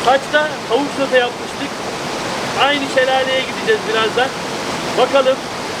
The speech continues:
bu şelale kışın nasıldı? Biliyorsunuz buz tutmuştu. Onu da hemen, e, videonun sağ üst köşesinde, kartlar bölümünde ve altta açıklamalarda bırakacağım. Oradan takip edebilirsiniz, izleyebilirsiniz. Şimdi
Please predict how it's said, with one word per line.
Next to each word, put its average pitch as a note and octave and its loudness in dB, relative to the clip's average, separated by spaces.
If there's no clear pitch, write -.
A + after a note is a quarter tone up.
bu C4+ 0
şelale A#3+ 4
kışın C4 2
nasıldı? C#4 2
Biliyorsunuz B3+ 0
buz A#3+ -2
tutmuştu. - 0
Onu C4 4
da C4 6
hemen, A#3+ 0
e, - 0
videonun B3 -2
sağ B3 4
üst C4 -2
köşesinde, A3 0
kartlar A#3 0
bölümünde A3 0
ve A3 2
altta A3+ 0
açıklamalarda A3+ 0
bırakacağım. A#3+ 2
Oradan A#3 4
takip G#3 0
edebilirsiniz, A3 0
izleyebilirsiniz. A3 2
Şimdi C4 4